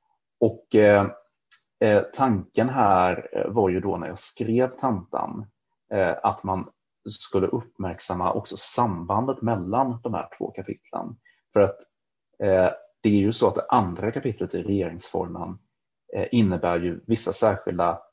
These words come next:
bestämmelser och, och begränsningar när det kommer till hur, eh, normgivning får användas för att begränsa, eh, vissa grundläggande rättigheter. Och, eh,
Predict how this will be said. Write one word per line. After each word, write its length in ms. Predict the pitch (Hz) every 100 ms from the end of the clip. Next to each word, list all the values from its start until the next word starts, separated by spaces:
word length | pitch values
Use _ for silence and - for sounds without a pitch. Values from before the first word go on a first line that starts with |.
| _
bestämmelser 760 | - - 110 95 90 87 - 90
och, 320 | 92 - - - - _ _ _
och 240 | 110 - -
begränsningar 1120 | 87 90 107 117 87 87 - 110 139 113 85 - _ _
när 140 | 101
det 80 | 90
kommer 320 | 98 110 85
till 220 | 85 85 76 -
hur, 640 | 92 - 113 120 95 92 _ -
eh, 180 | 90 85 -
normgivning 840 | 95 113 90 85 90 104 123 92
får 120 | -
användas 400 | 98 95 - -
för 60 | -
att 100 | -
begränsa, 800 | 95 101 98 87 - 123 120 - _ _ _ _ -
eh, 360 | 92 92 85 87
vissa 340 | 104 - - -
grundläggande 560 | 101 92 85 82 - 85
rättigheter. 760 | 85 - 101 - - 95 104 104 _ - _ _ _ _ _ _ _ _ -
Och, 340 | 104 - -
eh, 220 | 104 98